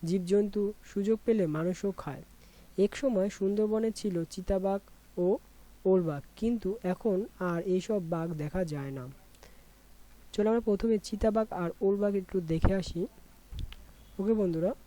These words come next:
এই আমরা প্রথমে চিতাবাঘ দেখে আছি। দেখতে পাচ্ছ এটা হচ্ছে চিতাবাঘ বলে, এখন চিতাবাঘ।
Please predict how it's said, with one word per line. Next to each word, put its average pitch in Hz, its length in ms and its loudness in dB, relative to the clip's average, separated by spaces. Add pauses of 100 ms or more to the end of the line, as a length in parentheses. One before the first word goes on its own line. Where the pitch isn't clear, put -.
(220)
এই 202 100 0
আমরা 185 160 4
প্রথমে 214 260 0
চিতাবাঘ 208 460 6
দেখে 180 280 0
আছি। 202 240 -4 (320)
দেখতে 165 320 0
পাচ্ছ 190 220 -2
এটা 190 380 -2
হচ্ছে 190 480 -2
চিতাবাঘ 165 460 -6 (100)
বলে, 160 220 -4 (920)
এখন 185 180 -2
চিতাবাঘ। 170 480 -2